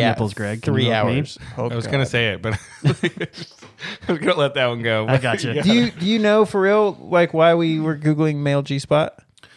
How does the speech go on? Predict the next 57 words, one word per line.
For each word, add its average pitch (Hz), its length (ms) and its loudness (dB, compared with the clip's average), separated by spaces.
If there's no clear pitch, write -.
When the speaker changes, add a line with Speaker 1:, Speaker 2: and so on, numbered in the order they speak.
Speaker 3:
No, 170 360 6
I 156 100 2
think 175 280 -2
I 143 180 4
was, 127 340 -2
uh, 113 500 0
I 156 60 2
think 226 160 0
I 202 100 4
saw 139 380 4
somewhere. 156 840 0
Speaker 2:
You 123 120 -4
saw 117 260 0
a - 20 -2
male 120 200 -2
G-spot? 120 520 -4
And 233 100 2
Speaker 3:
Oh, 247 100 6
Speaker 2:
you 196 60 6
were 156 40 2
Speaker 3:
I 151 40 0
think 147 120 -2
Speaker 2:
curious. - 440 -8
Speaker 3:
it 190 40 0
was, 226 140 0
like, 180 180 -4
sex - 460 -6
toys 101 340 -6
and 95 120 -8
shit. 104 300 -4
We 117 80 -4
were, 117 80 -2
like, 117 160 -2
wondering 127 480 0
why, 117 760 0
if 123 140 -4
you're 135 100 4
not 143 340 0
gay, 127 340 0
like, 101 180 -8
why 117 460 -2
would 110 200 -8
you 104 120 -12
do 92 240 -12
that? 67 320 -18
You 117 120 -6
know, 117 80 -2
like, 120 120 -4
if 156 80 -4
you're 165 100 -2
gay, 175 220 0
I, 160 60 0
I 151 240 -4
get 156 200 0
it, 110 220 -4
like, 117 260 -6
but 120 260 -2